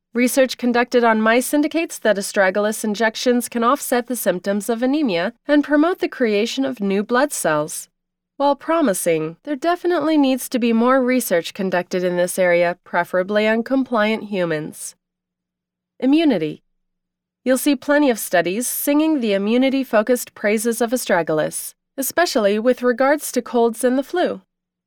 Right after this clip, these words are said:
Apparently, there's some substance to the claims. In particular, the collection of polysaccharides in astragalus appear to boost immunity, encourage proliferation of immunoprotective cells, lower risk of viral infection,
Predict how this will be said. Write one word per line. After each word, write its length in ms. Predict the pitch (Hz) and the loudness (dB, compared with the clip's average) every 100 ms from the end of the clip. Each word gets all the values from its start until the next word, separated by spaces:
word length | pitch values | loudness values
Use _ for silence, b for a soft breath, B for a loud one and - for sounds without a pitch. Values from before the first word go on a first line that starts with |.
| _ | _
Apparently, 540 | 233 233 285 294 311 330 | -6 2 2 4 2 4
there's 240 | 294 285 | 4 2
some 260 | - 311 320 | 0 0 0
substance 720 | - 339 - - 208 208 - | 0 -2 -2 -6 -4 -4 -6
to 80 | |
the 100 | 214 | -6
claims. 640 | 233 277 302 160 196 - - _ _ _ _ | -2 0 0 -2 -6 -10 -12 _ _ _ _
In 180 | 240 277 | 0 0
particular, 580 | 320 285 247 208 214 214 | -2 -2 -2 2 2 2
the 140 | 214 | -2
collection 440 | 214 240 269 - | 0 0 0 0
of 140 | 285 - | 0 0
polysaccharides 960 | 226 220 262 233 190 185 185 185 190 | 2 2 2 0 0 2 2 2 0
in 80 | 196 | -4
astragalus 640 | 185 - 185 180 220 254 240 | -4 0 0 2 0 0 -2
appear 260 | - 254 | 0 0
to 120 | 254 | 0
boost 340 | 220 202 202 - | -2 -4 -4 -2
immunity, 580 | 240 185 165 160 196 - _ - | 0 0 0 0 -2 -6 _ -2
encourage 500 | 262 294 339 339 - | 0 2 0 -2 -2
proliferation 800 | 247 226 247 269 220 233 269 254 | 0 2 2 2 2 0 0 -2
of 120 | 202 | 0
immunoprotective 840 | 196 202 233 233 226 214 196 190 | -2 0 0 0 -2 -4 -4 -4
cells, 600 | 180 - 247 170 202 - - _ | -6 0 2 2 0 -8 -14 _
lower 320 | - 180 180 180 | 0 2 2 2
risk 320 | 190 202 - | 2 0 -2
of 120 | 185 | -2
viral 400 | 185 202 202 196 | 2 2 4 2
infection, 680 | 185 - 285 - 285 285 | 0 0 -2 0 2 2